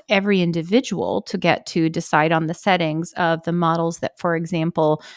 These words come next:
determine what care their insurance will pay for, or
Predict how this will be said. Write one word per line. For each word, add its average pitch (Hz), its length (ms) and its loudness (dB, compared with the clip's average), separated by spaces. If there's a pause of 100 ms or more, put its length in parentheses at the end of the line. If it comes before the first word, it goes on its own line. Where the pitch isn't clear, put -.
(180)
determine 180 480 -2
what 160 300 -2
care 170 600 -2 (140)
their 160 260 0
insurance 175 520 -2
will - 100 -8
pay - 160 -10
for, - 460 -10 (140)
or 160 360 2